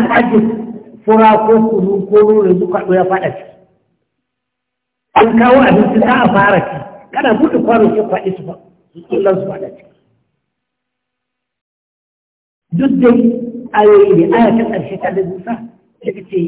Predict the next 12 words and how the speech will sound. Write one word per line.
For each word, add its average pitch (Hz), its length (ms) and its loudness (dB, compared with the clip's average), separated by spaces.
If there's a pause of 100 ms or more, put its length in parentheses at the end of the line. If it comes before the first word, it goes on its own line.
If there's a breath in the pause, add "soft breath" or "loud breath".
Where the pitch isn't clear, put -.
(160)
ya 156 140 -6
buga 175 340 -4
sandan 165 380 -2
nan, 214 160 0 (2500)
teku 202 340 -4
ya 180 80 2
yi 196 120 2
nan, 202 160 0 (600)
wani 190 200 -2
ya 180 100 2
yi 190 80 2
nan, 190 160 0